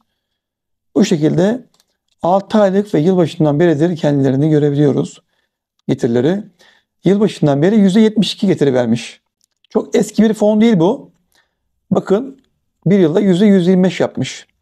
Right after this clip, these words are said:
Üç yılı zaten görebiliyorsunuz. Burada yok. Yok yani şu anda. Hatta bakın Euro, dolar ve bis yüz altı yüz altmış yapmış.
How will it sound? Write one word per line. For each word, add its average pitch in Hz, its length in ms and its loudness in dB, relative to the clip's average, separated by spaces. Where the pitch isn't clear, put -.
Üç - 220 -2
yılı 151 120 0
zaten 170 360 -2
görebiliyorsunuz. 160 600 0
Burada 151 180 0
yok. - 360 -4
Yok - 220 -4
yani 110 280 -2
şu - 180 -6
anda. 139 360 -4
Hatta 139 340 -8
bakın 135 420 -6
Euro, 127 400 -2
dolar 131 460 -4
ve 135 200 -4
bis - 280 -4
yüz - 340 -8
altı - 260 -8
yüz - 80 -10
altmış - 320 -6
yapmış. - 480 -14